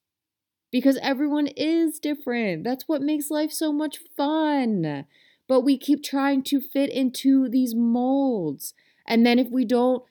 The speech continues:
seem like everyone else, then we think we come from a broken mold.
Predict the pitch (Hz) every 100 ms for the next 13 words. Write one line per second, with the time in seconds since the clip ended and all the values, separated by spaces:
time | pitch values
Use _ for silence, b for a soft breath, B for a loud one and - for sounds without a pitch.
0 | b - - 277 277 254 - 220 208 226
1 | 220 - 247 254 - - 196 202 220 -
2 | 240 233 240 - 208 208 220 220 240 247
3 | 240 254 262 254 233 220 208 170 151 143